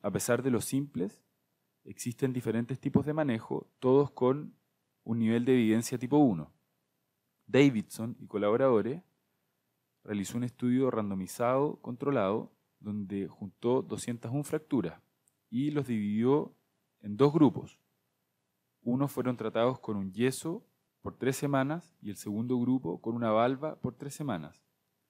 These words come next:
El tratamiento exitoso se obtuvo en todos los pacientes, sin complicaciones, sin diferencias en ambos grupos,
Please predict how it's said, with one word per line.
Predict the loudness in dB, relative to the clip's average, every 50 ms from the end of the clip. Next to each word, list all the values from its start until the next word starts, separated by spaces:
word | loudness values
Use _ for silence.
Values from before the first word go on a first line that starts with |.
| _ _ _ _ _ _
El | -18 -18 -8
tratamiento | -6 -2 0 2 2 4 2 2 0 -2
exitoso | -6 -4 -6 -6 -2 2 2 2 2 0 -4
se | -4 -6
obtuvo | -8 -6 -4 -2 -2 -2
en | -2 -2
todos | 0 0 2 2
los | 0 0
pacientes, | -4 -6 -8 -8 -10 -10 -12 -12 -16 _ -20 -16
sin | -12 -12 -12 -8
complicaciones, | -8 -10 -10 -8 -8 -8 -6 -8 -6 -6 -6 -6 -6 -6 -10 -12 -14
sin | -14 -8 -6 -6 -6
diferencias | -6 -6 -8 -6 -6 -6 -6 -8 -10 -12 -10 -10
en | -8 -8
ambos | -8 -6 -6 -6 -6
grupos, | -4 -4 -4 -2 -4 -4 -6